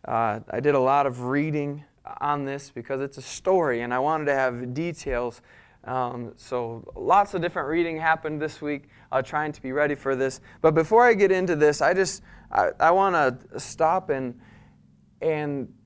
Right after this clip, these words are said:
talk about some of the, the words we sang in our, in our song service this morning, where we sang about Jesus being, uh, the,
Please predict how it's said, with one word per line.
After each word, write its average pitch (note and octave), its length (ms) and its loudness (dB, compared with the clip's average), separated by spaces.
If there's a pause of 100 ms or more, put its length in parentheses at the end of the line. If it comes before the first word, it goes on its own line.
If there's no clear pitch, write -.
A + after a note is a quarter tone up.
(640)
talk G#3 260 -4
about D#3 380 2 (320)
some E3+ 240 -8
of E3 120 -4
the, B2+ 400 -2
the C3+ 140 -4
words D3 360 0
we C3+ 100 -4
sang C3+ 340 -8
in C3+ 100 -6
our, A#2+ 220 -4
in C3 160 -6
our B2 140 -2
song D#3 380 -4
service A2 360 -8
this - 260 -14
morning, A#2+ 360 -14 (460)
where C#3 380 4
we D3 240 0
sang D#3 340 -4
about C3+ 360 -2
Jesus C#3+ 560 -6
being, C#3+ 460 -8 (320)
uh, F#2+ 160 -6
the, C3 240 -4